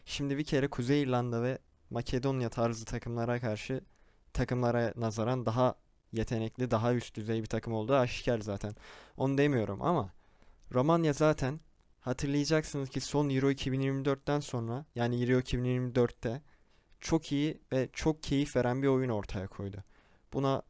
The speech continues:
tüm dünya şahit oldu o turnuvada. Kesinlikle iyi bir sistem takımı olduklarını düşünüyorum. Ee, orada Stanku vardı. Mükemmel bir performans oy-, o-,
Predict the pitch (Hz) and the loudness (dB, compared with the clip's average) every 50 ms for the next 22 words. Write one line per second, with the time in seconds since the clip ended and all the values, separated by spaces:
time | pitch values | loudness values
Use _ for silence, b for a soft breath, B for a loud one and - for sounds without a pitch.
0 | _ - _ - - - 147 143 135 127 123 123 135 135 135 131 - - - - | _ -20 _ -10 -4 -4 -2 -2 -2 -2 0 2 2 2 0 0 -2 -4 -2 2
1 | 135 120 120 131 131 - 135 127 123 123 123 117 107 - - 107 104 104 101 101 | 2 4 4 2 0 0 0 0 2 4 2 2 2 0 -2 -6 -6 -4 -4 -4
2 | 101 104 123 156 b b b b b b b b b b b b b - 147 151 | -2 -4 -4 -6 b b b b b b b b b b b b b -6 -4 -4
3 | - - 165 160 151 151 160 147 117 147 160 156 147 147 143 - - 131 - - | -2 0 0 0 0 2 2 2 4 4 4 2 2 0 -2 -4 -4 -4 2 2
4 | 139 139 139 - 139 131 143 135 131 127 127 127 127 - 127 127 131 131 123 113 | 2 2 2 0 0 0 2 2 4 2 2 2 0 -2 0 0 0 0 -2 -2
5 | - - 110 107 104 101 107 107 131 - _ - b b b b b b b b | -4 -4 -4 -2 -2 -2 -2 -4 -8 -12 _ -20 b b b b b b b b
6 | b _ - - - 110 110 110 107 107 107 107 107 107 117 127 - - 120 120 | b _ -10 -6 -4 -2 0 0 0 0 0 0 0 -2 -4 -6 -4 -2 0 2
7 | 123 123 127 - - - - 131 123 127 127 - 135 127 117 113 110 110 107 107 | 2 2 0 0 -2 -2 2 2 2 2 0 0 2 4 4 4 2 0 -4 -6
8 | 104 - 135 117 117 123 127 127 131 120 120 - - 113 107 - - 117 113 113 | -4 -2 -2 0 2 4 4 4 4 2 -2 -2 0 -2 -2 -2 -2 -4 -2 -2
9 | 117 117 - - 110 107 101 - - 95 | -2 -4 -4 -4 -6 -6 -6 -6 -10 -12